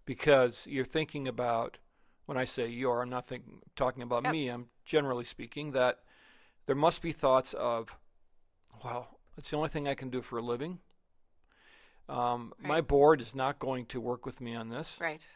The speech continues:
Speaker 1: Um, I love my family."
Speaker 2: Yeah.
Speaker 1: And the risk is huge, because the pastor's supposed to be perfect.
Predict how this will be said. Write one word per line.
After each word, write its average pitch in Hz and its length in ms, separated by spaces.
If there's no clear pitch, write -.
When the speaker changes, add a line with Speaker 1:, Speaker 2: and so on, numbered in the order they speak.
Speaker 1:
Um, 123 480
I 147 160
love 151 480
my 123 200
family." 139 600
Speaker 2:
Yeah. 165 200
Speaker 1:
And 139 100
the 139 80
risk 160 440
is 139 140
huge, 190 280
because 135 440
the - 80
pastor's 202 380
supposed 196 180
to - 100
be 196 60
perfect. - 560